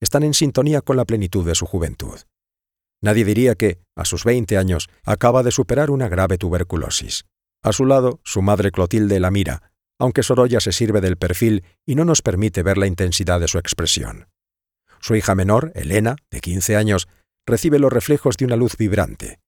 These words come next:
Un perro, símbolo de fidelidad, duerme plácidamente a sus pies. Esta obra de generosas proporciones es un perfecto ejemplo del talento que alcanzó Sorolla en el género del retrato.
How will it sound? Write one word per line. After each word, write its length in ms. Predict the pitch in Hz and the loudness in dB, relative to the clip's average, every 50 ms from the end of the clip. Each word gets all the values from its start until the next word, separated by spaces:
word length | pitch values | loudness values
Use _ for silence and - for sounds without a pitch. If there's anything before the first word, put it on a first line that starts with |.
| _ _ _ _ _ _ _ _ _ _ - | _ _ _ _ _ _ _ _ _ _ -4
Un 120 | 156 151 | -2 0
perro, 420 | - 123 104 82 85 85 76 - _ - | 2 2 2 2 0 -2 -4 -6 _ -6
símbolo 400 | - - 120 113 104 98 95 87 | -2 0 0 2 2 2 2 2
de 120 | 87 87 | 2 0
fidelidad, 520 | 87 - 95 92 90 98 95 101 101 95 90 - _ _ _ _ _ _ - | -2 -2 -2 0 0 0 2 2 2 0 0 -4 _ _ _ _ _ _ 0
duerme 280 | 123 131 143 143 127 | 0 2 2 0 -2
plácidamente 680 | 95 - 139 - - 139 131 120 107 101 95 87 90 92 | 0 -2 -2 -2 0 0 0 0 0 0 0 -2 -2 -2
a 40 | 80 | -4
sus 200 | - 90 - - | -4 -4 -6 -6
pies. 400 | - 55 50 - - - - - _ _ _ _ _ _ _ _ _ _ _ _ _ _ _ _ _ _ _ | -6 -8 -8 -8 -8 -8 -8 -10 _ _ _ _ _ _ _ _ _ _ _ _ _ _ _ _ _ _ _
Esta 260 | - 156 160 - 180 180 | 0 0 0 2 2 2
obra 160 | 175 180 160 | 2 2 0
de 80 | 156 | 0
generosas 480 | 139 - 131 110 101 110 - - 101 - | 0 0 2 2 2 2 2 2 0 -2
proporciones 720 | - 104 92 - 85 - - - 113 110 110 104 - - _ _ _ _ - | -2 -4 -2 -2 -4 -4 0 0 2 2 2 0 0 -2 _ _ _ _ -6
es 140 | 123 - - | -4 -2 -2
un 100 | 160 151 | 0 0
perfecto 440 | - 131 - - 175 - - - | -2 -2 0 -2 -4 -4 -4 -6
ejemplo 400 | 98 - - 151 147 - - 135 | -4 -2 -2 -2 -2 -2 -2 -2
del 160 | 123 117 104 - | 0 0 -2 -2
talento 420 | - 80 95 110 110 92 107 92 | -2 0 0 0 0 0 -2 -2
que 80 | - 95 | 0 0
alcanzó 360 | 90 - 85 80 - - 101 | 0 0 -2 -2 -2 -2 0
Sorolla 380 | - 104 92 98 98 92 101 | 0 2 2 2 2 2 0
en 60 | 98 98 | 0 0
el 120 | 87 78 | -2 -2
género 320 | - 104 95 92 87 85 | -2 -2 0 0 0 0
del 140 | 80 82 82 | 0 0 -2
retrato. 560 | 76 92 87 - - - - - - - - | -2 -2 -2 -2 -4 -6 -6 -8 -14 -16 -18